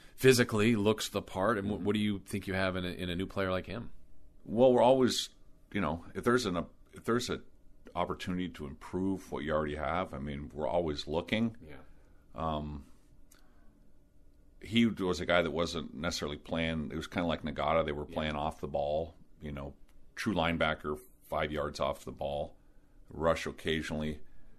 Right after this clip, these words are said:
Speaker 2: We just felt like this kid had a body type, and then when we met him, we knew mentally he had the ability to take that transition and,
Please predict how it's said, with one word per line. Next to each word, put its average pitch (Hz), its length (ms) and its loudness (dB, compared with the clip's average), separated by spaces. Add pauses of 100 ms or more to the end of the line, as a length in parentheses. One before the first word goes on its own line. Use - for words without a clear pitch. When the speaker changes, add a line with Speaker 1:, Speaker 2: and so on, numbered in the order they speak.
(180)
Speaker 2:
We 98 120 -2
just 98 140 -2
felt 87 180 4
like 78 160 0
this 85 160 -4
kid - 180 -2
had 78 140 2
a 71 40 -4
body 73 340 -2
type, 80 380 0 (140)
and 76 100 -10
then 73 120 -6
when 73 140 -8
we 73 100 -10
met 80 240 0
him, 82 160 0
we 69 140 -8 (120)
knew 76 160 -4
mentally 76 420 -4
he 73 120 -4 (100)
had 69 220 -6
the 73 80 -6
ability 73 400 -4
to 67 140 -10
take - 280 -8
that 71 160 -6
transition 73 640 -6
and, 58 80 -12